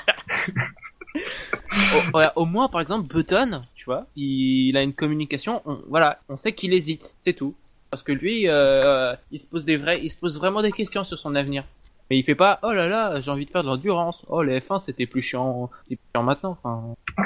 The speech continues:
moi, la com d'A-, d'Alonso, elle est, elle est vraiment lourde, quoi. Et puis, euh, l'entendre dire, euh, c'était inimaginable de faire ce résultat, euh, il y a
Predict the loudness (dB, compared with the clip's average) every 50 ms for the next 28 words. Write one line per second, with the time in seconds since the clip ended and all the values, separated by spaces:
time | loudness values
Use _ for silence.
0 | -4 -6 -10 -16 -18 -20 -12 -4 -2 -2 -2 -2 2 4 6 6 6 6 4 2
1 | -2 0 0 0 2 2 0 0 0 0 0 0 -2 -4 -6 -8 -8 -8 -8 -6
2 | -6 -4 -2 -2 -2 -2 -2 -2 -2 -2 -4 -4 -4 -4 -6 -8 -10 -12 -12 -12
3 | -12 -14 -16 -20 -20 _ _ _ -20 -18 -16 -16 -16 -6 _ 0 0 0 0 -2
4 | 0 2 4 4 4 4 4 2 2 0 -2 -2 -2 -2 -4 -2 -2 0 2 4
5 | 4 2 2 0 -6 -4 -4 -4 -2 -2 -2 -2 -2 -2 0 0 0 0 0 0
6 | 2 2 2 2 0 -2 -2 -2 -2 -2 -4 -6 -4 -2 0 0 0 0 0 -4
7 | -2 2 4 4 4 4 4 4 2 2 2 2 0